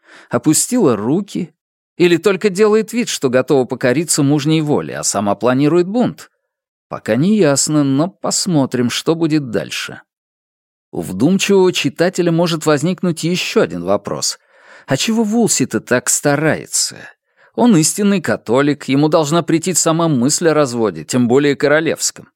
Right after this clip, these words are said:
Хочет угодить Генриху? А вот и нет. Тут вопрос чисто политический.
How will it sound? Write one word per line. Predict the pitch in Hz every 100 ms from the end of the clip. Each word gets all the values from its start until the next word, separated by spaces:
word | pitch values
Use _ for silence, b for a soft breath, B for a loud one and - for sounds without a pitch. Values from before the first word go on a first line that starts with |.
| _ _ _ _ _
Хочет | - 110 110 120 107
угодить | 107 113 104 87
Генриху? | 92 113 196 190 - - - _ _ _ _ _ -
А | 127 151
вот | 214 214
и | 90
нет. | 82 104 - - - b b b b b
Тут | - 151 185
вопрос | 190 190 185 190 170
чисто | - 135 147 -
политический. | 156 143 143 - 117 - - - -